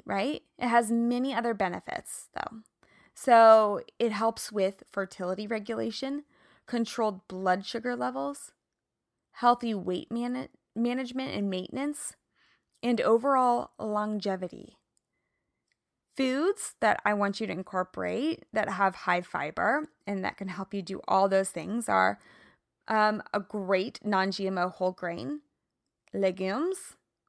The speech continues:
broccoli, berries, avocados, apples, bananas, mm, dried fruits that are sun-dried, right? No sulfites added, and actually oranges. So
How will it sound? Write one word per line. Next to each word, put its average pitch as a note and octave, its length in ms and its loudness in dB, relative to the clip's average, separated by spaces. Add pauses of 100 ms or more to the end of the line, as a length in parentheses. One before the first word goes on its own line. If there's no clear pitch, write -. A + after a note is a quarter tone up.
broccoli, G#3 580 4
berries, F#3 720 2
avocados, B3+ 1040 4 (500)
apples, G#3 840 6 (100)
bananas, G3 1120 0 (840)
mm, G#3+ 220 -2
dried A#3 320 2
fruits B3 340 -6
that G3+ 120 -2
are G3 60 -2
sun-dried, F#3 720 -2
right? G3 300 0 (120)
No G#3 140 -2
sulfites F#3+ 480 -4
added, B3+ 440 -2 (560)
and A3 340 -2
actually D#4 480 -2
oranges. C#4 600 -4 (1080)
So A#3+ 800 8